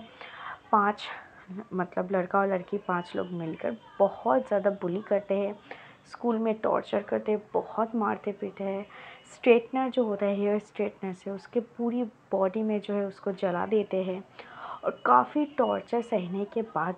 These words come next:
जो है वो, वो स्कूल छोड़ देता है। और उसकी मॉम जो है वो भी उसे बिल्कुल प्यार नहीं करती है और मतलब हमेशा बस वो पैदा हो गई है और उसका मॉम का काम ख़त्म, उसको बस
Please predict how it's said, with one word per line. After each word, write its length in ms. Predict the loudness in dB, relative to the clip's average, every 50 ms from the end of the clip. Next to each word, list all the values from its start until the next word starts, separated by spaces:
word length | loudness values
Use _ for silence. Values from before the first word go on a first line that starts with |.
| -4
जो 140 | 0 0 2
है 180 | 2 2 0 0
वो, 380 | -2 -2 -4 -4 -4 -4 -4 -8 -12 -20 -20 -20 -20 -10 -4
वो 140 | -2 -2 -2
स्कूल 280 | -2 -2 0 0 0 0
छोड़ 260 | 0 0 0 0 0
देता 240 | -2 -6 -8 -8 -10
है। 140 | -10 -10 -12 -14 _ -20 -20 -18 -18 -16 -16 -16 -12 0 2
और 80 | 2 2
उसकी 260 | 2 0 -4 -2 0
मॉम 440 | 0 2 2 2 2 2 0 0 0
जो 140 | 0 0
है 200 | -2 0 -2 -4
वो 320 | -4 -6 -6 -2 0 2 2
भी 140 | 4 2 0
उसे 180 | 0 -2 -4
बिल्कुल 400 | -2 -2 -2 -2 -2 0 -2 -2
प्यार 300 | -2 -2 -2 -2 -2 -2
नहीं 200 | -4 -2 -2 -2
करती 360 | -2 -2 -4 -4 -4 -6 -6
है 200 | -4 -4 -4 -4 -6 -10 -16 -20 -20 -20 -20 -20 -20 -20 -14 -2
और 320 | 0 2 4 4 2 0 -2 -4
मतलब 280 | -4 -2 2 0 0 0
हमेशा 440 | 0 -2 0 0 0 0 0 -2 -2 -2
बस 140 | -4 -4 -8 -16 -20 -20 -20 -14 -6 -6
वो 60 | -6
पैदा 340 | 4 8 8 8 10 8 8
हो 200 | 6 6 4 2
गई 240 | 2 0 -2 -2 -2
है 160 | -2 -2 -4 -6 -12 -14 -12 -12 -4 4 6
और 140 | 6 6
उसका 300 | 6 4 -2 -2 -2 -2
मॉम 280 | 0 0 0 0 -2 -4 -8 -6
का 60 | -6 -6
काम 340 | -6 -4 -6 -6 -4 -4
ख़त्म, 360 | -6 -8 -10 -8 -6 -6 -8 -8
उसको 220 | -12 -10 -8 -8
बस 160 | -8 -8 -10